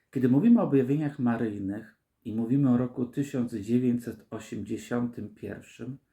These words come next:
to większość z nas myślami, a nawet i sercem, biegnie do maleńkiej wiosce w Hercegowinie,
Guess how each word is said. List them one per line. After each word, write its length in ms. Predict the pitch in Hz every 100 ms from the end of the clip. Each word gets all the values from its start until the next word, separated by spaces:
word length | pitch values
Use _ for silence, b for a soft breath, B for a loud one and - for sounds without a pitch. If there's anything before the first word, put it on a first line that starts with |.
| b b b b b b b _
to 140 | 123
większość 720 | 240 151 165 - 127 120 - 98
z 160 | 98
nas 480 | 110 107 139 - _
myślami, 920 | 110 104 98 - 107 101 95 113 - _ _ _
a 100 | 110
nawet 500 | 120 127 123 120 _
i 80 | 127
sercem, 680 | - - 95 90 - 117 147 147 b b b b b b b
biegnie 500 | 120 127 131 139 123
do 420 | 117 113 110 - -
maleńkiej 760 | 113 117 131 127 120 117 - _ _
wiosce 1000 | 143 107 110 110 101 - - 110 120 120 b b b
w 80 | -
Hercegowinie, 1300 | 117 110 - 98 98 110 104 110 110 117 127 135